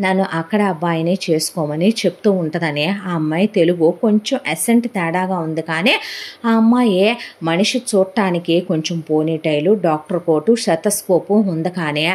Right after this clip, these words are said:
సుకన్యని జిరాక్స్ తీసినట్టు ఉంది ఆ అమ్మాయి. "టెన్షన్ పడకండి, తగ్గిపోతది అంకుల్కి, ఏమీ కాదు" అని చెప్పింది ఆ అమ్మాయి. ఆ తర్వాత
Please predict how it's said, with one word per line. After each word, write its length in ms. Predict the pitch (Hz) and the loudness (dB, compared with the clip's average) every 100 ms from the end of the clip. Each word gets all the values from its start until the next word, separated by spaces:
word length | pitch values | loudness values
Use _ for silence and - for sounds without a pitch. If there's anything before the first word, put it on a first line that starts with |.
| - - - | -4 -14 -16
సుకన్యని 600 | - 190 226 233 226 208 | -2 0 4 4 4 2
జిరాక్స్ 520 | 151 160 175 - - | 0 0 0 -2 -2
తీసినట్టు 520 | 185 165 180 156 - | 0 0 -2 -6 -8
ఉంది 300 | 147 147 170 | -6 -4 -2
ఆ 140 | 233 180 | -2 -2
అమ్మాయి. 540 | 160 160 156 147 165 - - - - | -4 -4 0 0 0 -2 -14 -8 -2
"టెన్షన్ 420 | 170 170 247 233 | -2 0 0 0
పడకండి, 520 | 185 165 170 151 151 151 | 0 -4 -4 -4 -4 -4
తగ్గిపోతది 720 | 165 147 202 220 180 160 156 - | -4 -2 0 0 0 -2 -2 -4
అంకుల్కి, 680 | 156 160 185 170 165 156 160 | -8 0 0 2 -2 -2 -4
ఏమీ 280 | 160 196 | 0 2
కాదు" 460 | 226 160 147 151 175 180 | 2 0 -2 0 0 0
అని 180 | 190 190 | -2 -2
చెప్పింది 380 | 180 - 160 214 | -4 -4 -2 0
ఆ 60 | 175 | 0
అమ్మాయి. 300 | 156 170 180 - - - | -2 -2 -4 -6 -14 -8
ఆ 160 | 247 240 233 | -4 -2 -2
తర్వాత 680 | 202 220 254 240 175 175 | -2 -2 -4 -4 -6 -6